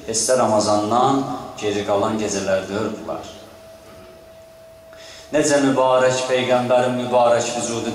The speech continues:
tövbə qapısı idi insanlar üçün, eynən Əbu Abdullah Hüseynin məclisi də insanlar üçün tövbə qapısıdır. Özü insanlar üçün tövbə qapısıdır. Biz bura yığışırıq, biz bura qulaq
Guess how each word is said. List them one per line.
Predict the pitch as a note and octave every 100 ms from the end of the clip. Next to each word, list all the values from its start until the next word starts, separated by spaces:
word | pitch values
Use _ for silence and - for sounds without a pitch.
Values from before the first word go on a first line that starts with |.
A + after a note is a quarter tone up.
| A#2
tövbə | A2+ G#2+ G#2
qapısı | A2 A2 A2 G#2+
idi | G#2+ G#2
insanlar | G#2+ G#2+ A2 A2
üçün, | A2 A#2+ A#2+
eynən | A#2+ A#2+ B2+ B2 A#2+
Əbu | A2+ A2+
Abdullah | A2+ A#2 A2+ A2+ A2+ G#2
Hüseynin | - A2+ A#2 A2+ C3 C3+ C3+ - - - - - - - -
məclisi | G#2 G2 G2 - A2
də | A2+ G#2+
insanlar | G2+ G2 G2 G#2 G#2
üçün | A2 A2 G#2+
tövbə | G2 F#2 G2
qapısıdır. | F#2 F2+ - - F2+ E2+ E2+ - - - -
Özü | G2 G2+ A2 A2 G#2
insanlar | G2 G2 G2 G2+ G2+
üçün | G2+ G2+ G2+
tövbə | F#2+ G2 G2+
qapısıdır. | G#2+ - - F2 F2 E2 - - - -
Biz | A2 A#2
bura | A#2
yığışırıq, | G#2+ G#2+ - A#2 A#2+ C3+ C3+ C3+ - - - G#2+
biz | G2 G#2+
bura | G#2+ G#2+
qulaq | G#2 A2